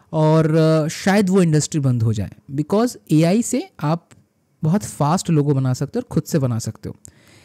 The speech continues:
लेकिन मेरा काम वीएफ़एक्स रिलेटेड है, मैं ग्राफिक डिज़ाइनर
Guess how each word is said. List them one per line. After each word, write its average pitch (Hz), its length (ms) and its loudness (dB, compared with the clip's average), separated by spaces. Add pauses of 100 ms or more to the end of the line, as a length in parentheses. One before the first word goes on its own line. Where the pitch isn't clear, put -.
(140)
लेकिन 202 200 2
मेरा 196 360 4
काम 202 240 0
वीएफ़एक्स 147 400 0
रिलेटेड 131 300 0
है, 147 80 2
मैं 143 420 0
ग्राफिक 131 400 0
डिज़ाइनर 123 580 0